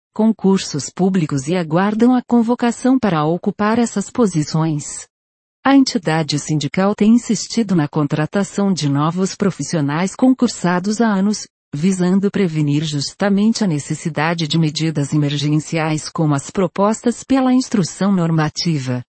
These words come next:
Apesar das restrições de contratação devido ao período eleitoral,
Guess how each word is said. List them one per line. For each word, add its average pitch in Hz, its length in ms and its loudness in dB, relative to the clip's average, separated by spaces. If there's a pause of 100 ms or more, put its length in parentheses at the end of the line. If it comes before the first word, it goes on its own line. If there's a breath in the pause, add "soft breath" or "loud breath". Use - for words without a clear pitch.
(520)
Apesar 262 500 2
das 185 220 -2
restrições 165 760 0
de - 120 -2
contratação 165 840 0
devido 170 460 0
ao 240 60 0
período 180 500 2
eleitoral, 170 640 0